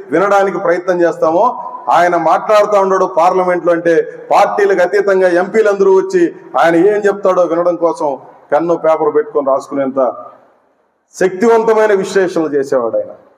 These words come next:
ఆయన ఒక కాలమిస్ట్, పత్రికల్లో రెగ్యులర్గా వ్యాసాలు రాస్తాడు. ఆయన పీపుల్స్ డెమోక్రసీ అని చెప్పే పత్రికకి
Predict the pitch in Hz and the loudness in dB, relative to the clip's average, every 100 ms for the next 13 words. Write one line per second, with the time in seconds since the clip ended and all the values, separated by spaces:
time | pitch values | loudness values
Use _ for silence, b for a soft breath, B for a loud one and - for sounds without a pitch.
0 | _ _ 110 156 175 170 170 190 214 208 | _ _ -2 0 0 -2 0 2 2 -2
1 | - 143 - - - - 156 190 185 190 | -2 -4 -4 -16 -16 -4 -2 -2 0 2
2 | 185 175 175 196 190 190 165 - - - | 2 0 0 0 2 2 2 -2 -10 0
3 | 147 185 208 196 185 180 185 147 101 - | 0 2 2 2 0 0 -2 -2 -6 -14
4 | - - _ _ _ - 147 180 180 - | -20 -20 _ _ _ -4 0 2 0 0
5 | - - 196 220 214 196 190 196 196 190 | -6 -8 -6 -2 -2 0 0 -2 0 0
6 | 190 180 175 170 160 165 190 180 180 156 | 0 -2 -2 -2 -2 -2 -2 -2 -2 -2